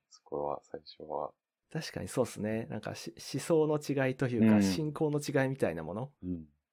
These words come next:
Speaker 1: そういうのがあるから、そこをほどくのが最初はつまずいたりもするのか。
Speaker 2: うんうん。
Speaker 1: ちょっとまだやったことないんで
Speaker 2: そうですね。
Speaker 1: あれですけど。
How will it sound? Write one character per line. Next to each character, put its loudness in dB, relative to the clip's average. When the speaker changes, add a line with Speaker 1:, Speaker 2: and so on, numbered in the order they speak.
Speaker 1:
そ -8
う 0
い -2
う -6
の -16
が -8
あ -2
る -2
か -6
ら、 -10
そ -8
こ 4
を 6
ほ 4
ど 4
く -6
の -4
が -4
最 0
初 -4
は 2
つ -12
ま -4
ず -4
い -2
た -8
り -8
も -18
す -12
る -6
の -10
か。 -
Speaker 2:
う -
ん -12
う -20
ん。 -20
Speaker 1:
ち -2
ょ 0
っ -8
と -8
ま 2
だ 0
や 0
っ -6
た -4
こ 0
と -2
な -6
い -16
ん -12
で -10
Speaker 2:
そ -10
う -10
で -8
す -6
ね。 0
Speaker 1:
あ 2
れ 2
で -2
す -20
け -20
ど。 -20